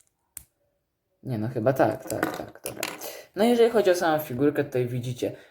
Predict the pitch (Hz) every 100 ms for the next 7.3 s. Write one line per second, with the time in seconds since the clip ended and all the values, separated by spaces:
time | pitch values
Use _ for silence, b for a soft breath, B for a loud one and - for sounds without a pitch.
0 | - 147 156 139 135 113 - 151 143 131
1 | 127 135 110 101 - - 143 151 147 131
2 | 127 117 117 120 120 117 143 139 135 113
3 | 120 123 120 - 123 107 - 147 147 156
4 | 156 151 b b b _ 160 160 147 143
5 | 131 - 151 131 120 123 - _ 131 -
6 | - 139 135 127 120 117 107 120 - 143
7 | 147 143 135